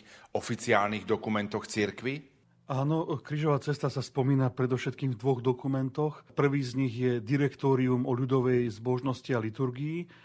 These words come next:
Speaker 2: ktoré vydala Kongregácia pre Boží kult a disciplínu sviatosti a potom v knihe o odpustkoch Enchiridion Indulgentiarum. Takže, e, Direktórium o ľudovej zbožnosti v bodoch sto tridsaťjeden až sto tridsaťpäť pripomína,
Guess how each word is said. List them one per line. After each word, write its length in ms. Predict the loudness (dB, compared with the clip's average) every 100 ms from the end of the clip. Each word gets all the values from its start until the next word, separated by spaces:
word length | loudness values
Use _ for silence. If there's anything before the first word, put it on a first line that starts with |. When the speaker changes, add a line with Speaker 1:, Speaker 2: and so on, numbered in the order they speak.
| -20 _
Speaker 2:
ktoré 260 | -4 0 0
vydala 480 | 2 2 2 2
Kongregácia 720 | 0 -2 0 0 -2 -2 -6 -4
pre 160 | -4
Boží 320 | -4 -4 -4
kult 240 | -4 -4 -2
a 80 | -4
disciplínu 640 | -4 -6 -8 -4 -4 -4
sviatosti 720 | -4 -4 -2 -4 -6 -8 -10 -12 -20 -20 -6
a 80 | -4
potom 400 | 0 0 0 -2
v 80 | -4
knihe 400 | 0 4 4 4
o 100 | 4 2
odpustkoch 800 | 2 -2 -6 -6 -2 0 0 -6 0
Enchiridion 880 | 0 0 0 0 0 0 2 0 -4 -10 -14 -4
Indulgentiarum. 1200 | -2 0 0 0 -2 -4 -6 -6 -6 -8 -12 -14 -20 -2
Takže, 400 | 0 2 0 -2
e, 0 | -2 -4
Direktórium 640 | 2 4 4 2 2 4
o 80 | 0
ľudovej 340 | 0 2 0 0
zbožnosti 720 | 0 0 0 -2 -4 -6 -6 -8
v 140 | -12 -2
bodoch 400 | 0 0 -2 -2
sto 160 | -4
tridsaťjeden 720 | -4 -6 -4 -2 -4 -2 -2
až 160 | -4 -4
sto 80 | -6
tridsaťpäť 720 | -6 -10 -8 -8 -4 -6 -4
pripomína, 720 | -8 -6 -6 -4 -4 -6 -8